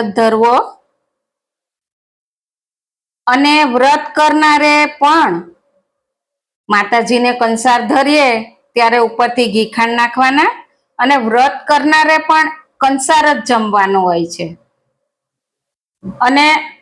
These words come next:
તમે સાથે દૂધ લઈ શકો, કંસાર અને દૂધ,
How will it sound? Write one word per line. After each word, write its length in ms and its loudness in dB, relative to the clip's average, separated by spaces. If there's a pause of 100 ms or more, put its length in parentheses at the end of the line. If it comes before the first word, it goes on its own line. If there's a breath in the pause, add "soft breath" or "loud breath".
(220)
તમે 260 2
સાથે 400 2 (180)
દૂધ 280 0
લઈ 200 2
શકો, 380 -2 (360)
કંસાર 420 0 (100)
અને 260 -2
દૂધ, 340 -4